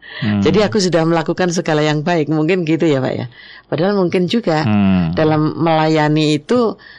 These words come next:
Speaker 2: masih ada kekurangan gitu ya.
Speaker 1: Pasti. Jadi
Speaker 2: Hmm. Mungkin bersungut-sungut.
Speaker 1: Iya.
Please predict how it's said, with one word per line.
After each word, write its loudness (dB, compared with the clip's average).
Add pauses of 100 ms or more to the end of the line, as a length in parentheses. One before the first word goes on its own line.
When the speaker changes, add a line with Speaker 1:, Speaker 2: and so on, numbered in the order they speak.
Speaker 2:
masih -2
ada -4
kekurangan -4 (160)
gitu -6
ya. -6 (300)
Speaker 1:
Pasti. -8 (600)
Jadi -4 (240)
Speaker 2:
Hmm. -8 (380)
Mungkin 0
bersungut-sungut. 0
Speaker 1:
Iya. -6